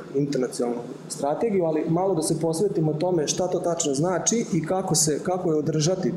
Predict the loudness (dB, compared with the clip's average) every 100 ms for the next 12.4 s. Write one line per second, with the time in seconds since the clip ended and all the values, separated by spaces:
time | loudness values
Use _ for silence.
0 | 0 0 0 -6 -4 -2 0 -2 0 0
1 | 2 0 0 0 0 0 -2 0 -2 -2
2 | -6 -10 -14 -16 -16 -6 0 2 2 0
3 | 0 0 2 2 0 -2 0 0 0 0
4 | -2 -2 -2 -2 -2 2 2 2 0 0
5 | 0 0 -2 0 0 0 0 0 0 2
6 | 2 0 -4 -12 -18 -20 -8 -2 2 2
7 | 0 -2 0 0 0 0 0 2 2 2
8 | 2 2 2 0 0 0 0 0 0 0
9 | 0 0 0 -2 -4 -2 -2 0 0 0
10 | 2 2 0 0 -2 0 -2 0 -2 -2
11 | -4 -4 -8 -14 -16 -16 -16 -6 -4 -2
12 | 0 0 0